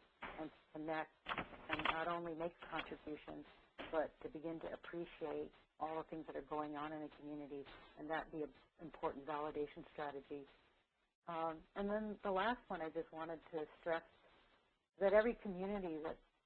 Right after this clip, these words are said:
continues and persists, there is great resiliency. There are lots of challenges, and the whole conversation around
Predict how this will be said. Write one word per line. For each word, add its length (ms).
continues 560
and 160
persists, 480
there 440
is 200
great 240
resiliency. 800
There 160
are 280
lots 320
of 160
challenges, 480
and 320
the 100
whole 420
conversation 800
around 400